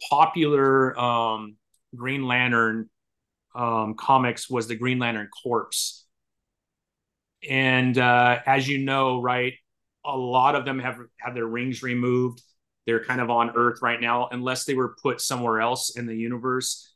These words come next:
Um, do you see something like that happening in the future where maybe you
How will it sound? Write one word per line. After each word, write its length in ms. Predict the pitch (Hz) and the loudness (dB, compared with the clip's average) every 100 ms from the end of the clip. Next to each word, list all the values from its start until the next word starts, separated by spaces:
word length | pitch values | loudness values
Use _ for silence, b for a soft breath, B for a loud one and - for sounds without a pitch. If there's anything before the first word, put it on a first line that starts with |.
| _ _ _ - | _ _ _ 0
Um, 600 | 123 120 117 117 117 110 | 4 6 6 4 0 -4
do 120 | 139 | -2
you 160 | 180 | 0
see 480 | 175 - - 165 175 | 0 -4 -4 -4 -4
something 440 | 160 - 151 156 143 | -4 -4 -4 -4 -4
like 220 | 139 139 | -4 0
that 200 | 139 143 | -2 0
happening 400 | 147 147 151 147 | 2 2 0 -4
in 80 | 135 | -6
the 80 | 123 | -8
future 540 | 135 135 - 151 147 | -6 -8 -4 -2 0
where 180 | 131 120 | 0 0
maybe 360 | 123 131 123 | 0 0 -2
you 720 | 123 117 110 117 123 131 139 | -4 -4 -8 -8 -4 -2 -4